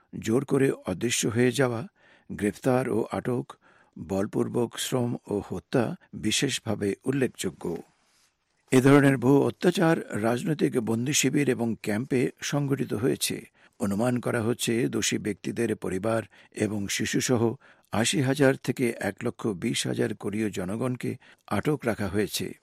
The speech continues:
জবাবদিহিতা উন্নয়নে যুক্তরাষ্ট্রের প্রয়াসের অংশ হিসেবে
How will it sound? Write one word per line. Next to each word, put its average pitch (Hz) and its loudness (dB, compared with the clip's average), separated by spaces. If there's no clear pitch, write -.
জবাবদিহিতা 160 2
উন্নয়নে 143 0
যুক্তরাষ্ট্রের 127 -2
প্রয়াসের 120 -2
অংশ - -6
হিসেবে 117 0